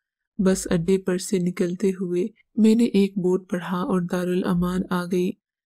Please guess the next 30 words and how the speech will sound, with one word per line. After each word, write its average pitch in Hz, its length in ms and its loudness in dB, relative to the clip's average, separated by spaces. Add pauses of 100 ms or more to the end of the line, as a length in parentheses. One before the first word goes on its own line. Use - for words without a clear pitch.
(120)
मैं 240 180 6
चुपचाप 208 640 -2 (140)
आंखों 185 340 0
से 190 220 0
बहते 185 500 0
आंसुओं 185 540 -4 (120)
और 190 140 0
टूटे 190 420 2
हुए 185 260 0
दिल 185 220 0
के 202 180 -2
साथ 190 280 -6 (540)
अपने 226 300 4
बेजान 185 580 2 (100)
होते 185 280 0 (100)
जिस्म 185 320 -2
को 185 220 0
घसीटकर 190 680 -4 (480)
दारुल 220 440 4
अमान 180 320 -2
में 185 180 0
ले 180 180 0
गई, 180 280 -2 (260)
जहां 208 280 0
मैं 220 160 2
अपनी 208 280 0
जिंदगी 190 480 -2
गुजार 180 360 -6
रही 185 260 -2
हूँ। 185 260 -6